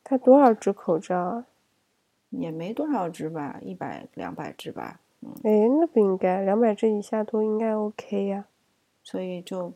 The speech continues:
Speaker 2: 不知道啊，反正就疯狂到什么地步，我一个朋友在不同的网站上下单买口罩，就现在肯定是没有办法，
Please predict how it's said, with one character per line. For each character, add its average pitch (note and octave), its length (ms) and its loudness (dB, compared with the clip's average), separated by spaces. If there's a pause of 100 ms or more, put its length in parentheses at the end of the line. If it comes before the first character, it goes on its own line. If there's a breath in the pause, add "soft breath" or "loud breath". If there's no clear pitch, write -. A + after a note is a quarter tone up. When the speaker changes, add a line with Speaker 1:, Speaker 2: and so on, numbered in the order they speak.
Speaker 2:
不 F#3+ 60 -12
知 F#3 140 -10
道 F3+ 120 -8
啊， D#3+ 340 -8
反 G3 100 -6
正 D4 220 0
就 D4+ 160 2
疯 D4+ 220 2
狂 A#3+ 160 2
到 A#3+ 120 4
什 A3+ 140 -4
么 G3+ 120 -4
地 A3 180 0
步， F#3 100 -2
我 F3 140 0
一 F#3 100 -2
个 A#3 80 6
朋 F#3 260 -6
友 G3 160 -2 (540 loud breath)
在 G3+ 380 2 (640)
不 E4+ 100 4
同 F#3+ 240 -2
的 G3+ 120 -2
网 D#3 200 -2
站 F3 220 -6
上 F3+ 200 -8
下 F3+ 220 -2
单 F3 240 -2
买 E3+ 160 -6
口 E3+ 220 -4
罩， - 300 -4 (800 loud breath)
就 D4 140 0
现 D#4 180 -2
在 B3+ 120 2
肯 E3+ 240 -6
定 A3 120 2
是 A3+ 140 -4
没 F3 120 -4
有 F3+ 120 -2
办 F3 240 -2
法， A#2+ 260 -6